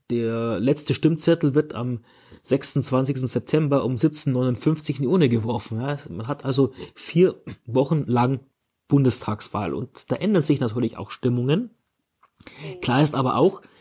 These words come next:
Speaker 1: dass bei einer Bundestagswahl, äh, die Bürgerinnen und Bürger nicht nur nach momentanen Stimmungen, sondern auch nach längerfristigen Überzeugungen abstimmen. Und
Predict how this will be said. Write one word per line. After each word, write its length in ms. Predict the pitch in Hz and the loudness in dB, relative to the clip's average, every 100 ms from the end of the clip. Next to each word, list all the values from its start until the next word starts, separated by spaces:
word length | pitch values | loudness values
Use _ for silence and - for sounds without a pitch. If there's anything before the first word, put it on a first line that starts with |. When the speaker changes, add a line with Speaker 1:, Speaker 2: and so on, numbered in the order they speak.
| - - - | -20 -20 -8
Speaker 1:
dass 180 | 127 | -6
bei 120 | - 120 | -4 -4
einer 220 | 131 123 | -4 -4
Bundestagswahl, 1120 | 143 233 180 - - 117 - 113 120 131 190 - _ _ - - _ _ _ - | -2 4 4 2 -2 -2 -2 0 2 4 2 -2 _ _ -20 -20 _ _ _ -8
äh, 160 | 123 | -6
die 140 | 113 131 | -2 0
Bürgerinnen 340 | 151 165 165 | 4 4 4
und 100 | 135 | 2
Bürger 540 | 147 156 160 147 - _ | 2 2 4 2 0 _
nicht 520 | - 135 160 196 - 135 | -12 -2 0 0 -2 -4
nur 360 | 147 180 165 | 2 4 4
nach 280 | 131 120 113 | 0 -6 -6
momentanen 520 | 127 143 143 123 117 | -4 -2 -2 -4 -4
Stimmungen, 500 | 110 - 214 131 123 | -2 0 2 2 0
sondern 220 | 123 151 | -2 -6
auch 120 | 147 - | -8 -12
nach 260 | 127 110 | -10 -6
längerfristigen 840 | 131 180 254 185 - 175 - 185 147 | -2 -2 -4 -4 -2 -2 2 2 2
Überzeugungen 720 | 139 135 - 131 135 123 123 | 0 0 0 0 0 -2 -6
abstimmen. 520 | - - - 113 123 | -8 -8 -4 -4 -4
Und 240 | 127 127 | -6 -8